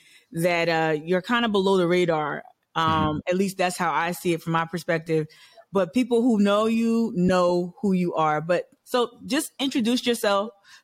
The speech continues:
Speaker 1: to the listening public.
Speaker 2: Okay, well, I'm Alvin Johnson. I'm the, uh, director of entitlements and due diligence for a company called L-,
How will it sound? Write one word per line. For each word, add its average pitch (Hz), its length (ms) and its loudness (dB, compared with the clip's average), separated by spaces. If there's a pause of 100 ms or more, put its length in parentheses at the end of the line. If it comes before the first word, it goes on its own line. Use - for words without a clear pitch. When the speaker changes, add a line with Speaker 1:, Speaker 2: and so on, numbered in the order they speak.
Speaker 1:
to 220 100 -6
the 214 60 0
listening 185 360 -2
public. 151 340 -6 (540)
Speaker 2:
Okay, 104 300 6
well, 107 540 8
I'm 110 140 8
Alvin 104 280 6
Johnson. 110 480 6
I'm 101 220 4
the, 98 160 2
uh, 95 240 4
director 98 520 2
of 95 140 0
entitlements 110 840 4
and 92 240 0 (400)
due 107 140 6
diligence 110 480 8
for 92 160 0
a 90 60 -2
company 104 360 2
called 95 520 4
L-, 113 160 -2